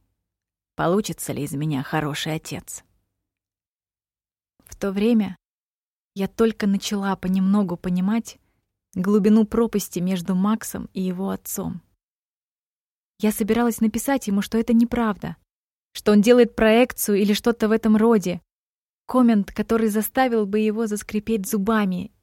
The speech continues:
и улыбнуться одновременно. Но он вновь меня опередил. «Макс, наши с тобой бэбики были бы мимимишными, кстати».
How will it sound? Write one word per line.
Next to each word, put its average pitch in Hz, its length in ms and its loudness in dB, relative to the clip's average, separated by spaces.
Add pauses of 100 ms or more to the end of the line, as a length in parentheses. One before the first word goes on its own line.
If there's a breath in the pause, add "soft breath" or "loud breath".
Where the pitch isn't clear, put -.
(120)
и 226 100 -2
улыбнуться 220 640 0
одновременно. 190 760 0 (1160)
Но 196 180 -2
он 190 140 0
вновь 202 340 0
меня 175 240 -2
опередил. 170 640 -8 (1120)
«Макс, 165 420 -4 (1400)
наши 156 400 -4
с - 80 -8
тобой 156 300 0
бэбики 160 580 0 (560)
были 170 320 2
бы 160 140 0
мимимишными, 160 760 -2
кстати». - 540 -8